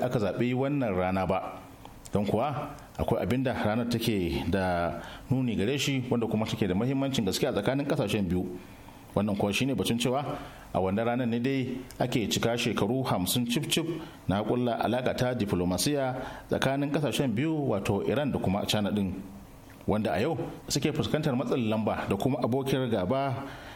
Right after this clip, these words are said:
da suka yi tarayya a kanta, wacce ita ce Amurka, sakamakon irin ci gaba da takura musu da take yi ta hanyar abin da su kansu waɗannan ƙasashe suke kira da ta'addancin tattalin arziki da take yi a kansu,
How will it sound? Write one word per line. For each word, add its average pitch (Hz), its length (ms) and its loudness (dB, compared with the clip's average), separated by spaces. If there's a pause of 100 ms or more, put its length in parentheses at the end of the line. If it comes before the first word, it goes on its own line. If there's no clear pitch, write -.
da 104 80 2
suka 127 200 2
yi 120 60 0
tarayya 101 520 2
a - 40 0
kanta, 98 600 0
wacce 98 180 4
ita 107 100 2
ce 117 220 2 (100)
Amurka, 120 520 0 (220)
sakamakon 107 800 0
irin 160 440 0 (200)
ci 190 160 0
gaba 156 200 0
da 156 160 2
takura 147 260 2
musu 139 340 0
da 101 200 2
take 143 260 2
yi 113 240 0 (200)
ta 127 100 2
hanyar 156 420 2
abin 127 240 2
da 131 80 2
su 135 160 0
kansu 151 280 0
waɗannan 135 280 0
ƙasashe 127 240 0
suke 120 180 0
kira 131 200 2
da 92 260 0
ta'addancin 143 500 0
tattalin 147 380 0
arziki 110 580 0
da 95 100 2
take 135 260 2
yi 135 180 4
a - 140 2
kansu, 143 400 4